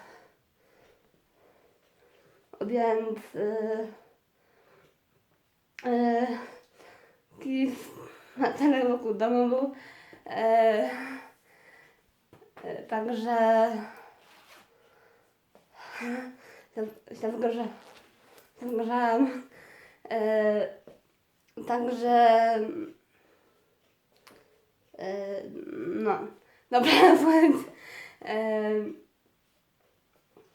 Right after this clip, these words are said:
więc się widzimy, także tak, e, więc to chciałam powiedzieć, o,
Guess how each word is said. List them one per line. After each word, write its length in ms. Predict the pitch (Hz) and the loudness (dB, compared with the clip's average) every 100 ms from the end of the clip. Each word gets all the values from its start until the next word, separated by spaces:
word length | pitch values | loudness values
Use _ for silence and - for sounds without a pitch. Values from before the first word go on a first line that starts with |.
| _ - | _ -6
więc 320 | 294 359 - | 2 4 6
się 120 | 370 | 8
widzimy, 800 | 339 381 302 320 320 277 247 220 214 - 226 226 - 220 226 | 10 8 10 10 10 8 4 4 2 -6 -14 -14 -12 -14 -6
także 500 | 220 214 220 214 220 202 | -4 -2 -4 -2 -4 -4
tak, 340 | 226 220 - | -6 -8 -14
e, 220 | 226 214 214 - _ _ _ _ _ | -14 -14 -16 -18 _ _ _ _ _
więc 200 | - 254 | -10 -6
to 140 | - 269 | -2 -2
chciałam 340 | 277 277 277 | 2 4 4
powiedzieć, 580 | 254 240 240 214 320 311 - - - | 2 -2 0 4 2 2 -8 -14 -6
o, 220 | 427 247 | -2 -2